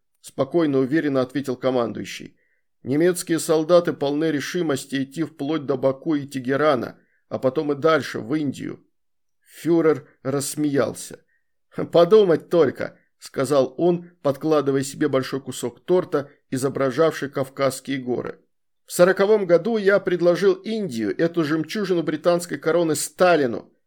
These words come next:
Теперь он остался и без Индии, и без России». Торт был отменного вкуса, и это обстоятельство обострило хорошее настроение Гитлера. «Не давайте русским отходить, фон Бок»,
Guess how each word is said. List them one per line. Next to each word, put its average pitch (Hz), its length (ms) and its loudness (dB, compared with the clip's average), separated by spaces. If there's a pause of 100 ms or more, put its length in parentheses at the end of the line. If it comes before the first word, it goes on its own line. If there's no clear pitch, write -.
(220)
Теперь 175 300 4
он 165 100 2
остался 156 480 2
и 220 240 -6
без 202 240 -2
Индии, 180 640 -4 (260)
и 214 140 0
без 151 220 2
России». 147 760 -2 (1040)
Торт 170 320 0
был 151 180 0
отменного 135 560 0
вкуса, 180 640 -6 (220)
и 139 80 -4
это 143 180 0
обстоятельство 143 880 0
обострило 131 720 -2
хорошее 127 480 -6
настроение 123 640 -4
Гитлера. 113 640 -10 (720)
«Не 143 160 2
давайте 208 480 6
русским 202 420 2
отходить, 165 520 -2
фон 139 260 -6
Бок», 143 400 -2